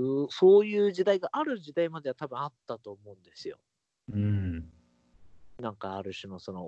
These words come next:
Speaker 1: お笑い芸人としてのステータス、まあ、冠番組であったりとか、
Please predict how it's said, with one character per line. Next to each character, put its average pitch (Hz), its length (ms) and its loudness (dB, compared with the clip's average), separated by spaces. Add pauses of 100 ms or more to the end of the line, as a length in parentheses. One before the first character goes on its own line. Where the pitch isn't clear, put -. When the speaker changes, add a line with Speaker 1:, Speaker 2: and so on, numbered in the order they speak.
Speaker 1:
お - 20 -6
笑 101 360 -4
い - 20 -20
芸 104 200 0
人 98 140 -16
と 95 160 -12
し - 100 -14
て 104 120 -10
の 92 120 -14
ス - 140 -20
テ 87 200 -6
ー - 20 -20
タ 80 180 -14
ス、 - 340 -16
ま 90 400 -10
あ、 - 220 -20
冠 104 560 0
番 92 300 -2
組 87 480 -10
で 95 120 -2
あ 90 60 -10
っ 85 60 -16
た 98 200 -8
り 82 140 -12
と 82 140 -12
か、 95 400 -2